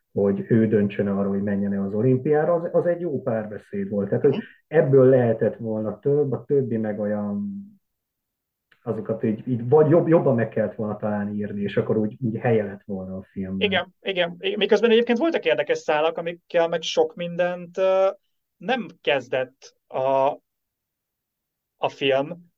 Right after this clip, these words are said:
Speaker 2: mert, ö, látjuk például az apját,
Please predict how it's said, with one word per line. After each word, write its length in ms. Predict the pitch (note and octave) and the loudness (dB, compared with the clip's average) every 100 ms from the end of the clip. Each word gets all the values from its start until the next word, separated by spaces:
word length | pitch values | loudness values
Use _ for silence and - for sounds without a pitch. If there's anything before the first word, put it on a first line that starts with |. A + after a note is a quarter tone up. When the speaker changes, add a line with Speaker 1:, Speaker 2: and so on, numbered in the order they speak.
| _ | _
Speaker 2:
mert, 520 | C#3+ D3 D3 D3+ - | -6 0 0 -2 -2
ö, 240 | F3 D#3+ - | 0 0 -2
látjuk 420 | E3+ F#3+ G3 E3 | -2 -2 -2 -4
például 340 | E3 D3 C3+ | -2 -2 -2
az 100 | B2 | -2
apját, 560 | C3 C3 D#3 D#3 E3 E3+ | -4 -6 -2 0 0 -4